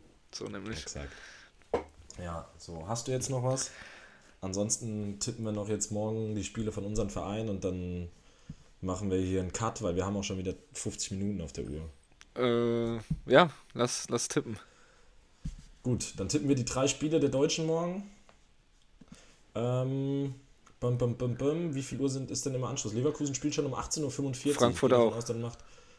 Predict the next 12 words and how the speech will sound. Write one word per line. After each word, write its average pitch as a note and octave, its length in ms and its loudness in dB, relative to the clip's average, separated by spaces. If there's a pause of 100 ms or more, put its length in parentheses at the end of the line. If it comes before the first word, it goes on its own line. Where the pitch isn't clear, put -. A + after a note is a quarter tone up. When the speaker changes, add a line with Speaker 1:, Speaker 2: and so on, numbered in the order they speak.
(160)
Speaker 2:
ah, G#2 60 -4
Frankfurt C#3+ 340 0
auch? - 360 2
Speaker 1:
Ja. A#2 140 4 (1600)
Speaker 2:
Ah, G2+ 140 -6
krass. G#2+ 260 -4
Und F2 120 -2
dann G2 100 4
ist G#2 100 0
wahrscheinlich G#2+ 320 2
einundzwanzig A2 720 0
Uhr, G2+ 640 4